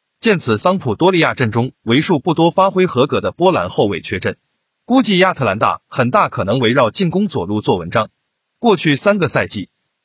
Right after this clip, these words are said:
球迷们见证了亚特兰大愈发稳健的进攻演出，加斯佩里尼打造的三后卫体系让球队在意甲独树一帜。虽然这几年的结局都是与冠军相差一段距离，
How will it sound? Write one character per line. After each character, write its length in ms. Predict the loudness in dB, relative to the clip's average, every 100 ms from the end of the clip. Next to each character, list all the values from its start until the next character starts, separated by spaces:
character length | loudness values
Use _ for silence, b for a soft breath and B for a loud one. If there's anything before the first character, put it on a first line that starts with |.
| _
球 200 | -4 0
迷 120 | 2 2
们 140 | 0
见 200 | 0 0
证 140 | 0
了 180 | -2 -6 -2
亚 220 | -2 0
特 100 | 0
兰 160 | -2
大 180 | 0 -2
愈 140 | -2 -2
发 180 | 0 0
稳 180 | -2
健 180 | -2 -2
的 120 | -2
进 200 | -4 -2
攻 160 | 0 -2
演 160 | -2 -6
出， 240 | -8 -8 _ _ _ _ _
加 200 | 0 0
斯 180 | 0 0
佩 160 | 2
里 100 | 0
尼 160 | 0 -2
打 200 | -2 -2
造 140 | -2
的 120 | -2
三 200 | 0 0
后 120 | 2 2
卫 120 | 0
体 200 | -4 -12
系 240 | -8 -8 _
让 220 | -2 -2 0
球 180 | -2
队 160 | 0 0
在 180 | 2 -2
意 100 | -2
甲 200 | -6 -8
独 200 | -6 -4
树 160 | -2
一 80 | -4
帜。 220 | -6 -10 _ _ _ _ _
虽 200 | -2 2
然 180 | 2 2
这 140 | 0
几 100 | -2
年 160 | -4 -4
的 60 |
结 160 | -2 -2
局 280 | -4 -8 -10 0
都 120 | 0
是 140 | 0
与 120 | -4 -2
冠 240 | -2 0
军 160 | -2 -2
相 220 | -2 -2
差 220 | -2 -2
一 100 | -2
段 180 | -4 -4
距 140 | -6
离， 200 | -10 -12